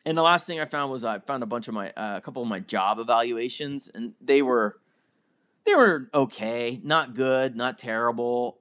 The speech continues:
I managed to somehow be an average or, you know, good enough not to fire kind of employee. Most people, uh, I got along well with, so they were kinda rooting for me. But it was not proud reading, you know. Um,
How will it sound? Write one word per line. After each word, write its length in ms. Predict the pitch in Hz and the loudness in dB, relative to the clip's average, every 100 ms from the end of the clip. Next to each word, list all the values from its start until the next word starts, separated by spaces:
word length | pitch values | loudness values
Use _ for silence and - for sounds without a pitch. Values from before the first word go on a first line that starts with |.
| - | -6
I 80 | 156 | -2
managed 520 | 175 208 226 208 185 | 0 0 0 -4 -8
to 60 | |
somehow 520 | 143 - 151 147 135 117 | -6 -2 -2 0 0 0
be 580 | 120 117 117 110 107 - _ _ | -2 -8 -6 -6 -6 -10 _ _
an 140 | 113 - | -8 -4
average 600 | 113 117 117 123 120 110 | 0 2 2 2 0 -2
or, 280 | 107 104 101 107 | -4 -6 -8 -8
you 120 | 117 | -6
know, 140 | 101 | -6
good 240 | 104 127 120 | -2 0 0
enough 300 | 113 107 107 | 0 -2 -2
not 260 | 104 104 | -2 -2
to 80 | 101 | -6
fire 640 | - 98 95 98 123 127 _ | -2 0 2 2 0 -2 _
kind 220 | 127 131 | -2 0
of 100 | 131 | 0
employee. 640 | 135 - 135 127 143 147 - _ _ | -4 -2 0 2 0 -2 -6 _ _
Most 240 | 120 123 143 | -4 -2 -4
people, 520 | 139 135 127 113 - | 0 4 4 2 0
uh, 60 | 92 | 2
I 260 | 107 107 | 4 4
got 160 | 110 113 | 4 2
along 360 | 110 107 113 117 | 2 2 0 2
well 280 | 117 117 | 2 2
with, 300 | 120 120 117 | 2 2 0
so 120 | - 110 | -4 -4
they 120 | 110 | -2
were 100 | 104 | -2
kinda 220 | 113 110 | -4 -4
rooting 280 | 107 110 92 | -4 -6 -8
for 240 | - 113 | -8 -6
me. 300 | 110 110 107 - _ _ _ - | -4 -4 -6 -10 _ _ _ 6
But 140 | 165 | 6
it 80 | 165 | 8
was 140 | 131 | 6
not 240 | 127 113 - | 4 4 4
proud 300 | 110 104 101 | 4 4 2
reading, 520 | 101 98 95 95 104 | -4 -4 -6 -8 -10
you 120 | - 110 | -8 -4
know. 400 | 107 107 104 - | -2 -2 -4 -6
Um, 520 | 110 104 101 95 90 | -6 -4 -4 -6 -10